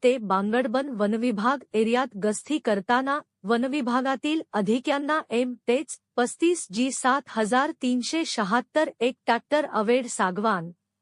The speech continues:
व अने जातींचे लाकूड वाहतूक करताना दिसले, तेव्हा वनविभागातील अधिकाऱ्यांनी तो ट्रॅक्टर पकडून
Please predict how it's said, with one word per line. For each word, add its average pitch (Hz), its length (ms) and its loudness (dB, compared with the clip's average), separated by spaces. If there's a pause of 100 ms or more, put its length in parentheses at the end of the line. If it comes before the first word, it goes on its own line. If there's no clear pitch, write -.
व 240 240 4
अने 262 280 2
जातींचे 269 720 0
लाकूड 311 480 0
वाहतूक 208 560 -2
करताना 214 560 0 (380)
दिसले, 262 460 0 (120)
तेव्हा 240 340 4
वनविभागातील 247 960 0 (100)
अधिकाऱ्यांनी 285 800 0 (120)
तो 262 120 4
ट्रॅक्टर 254 580 0
पकडून 180 420 -4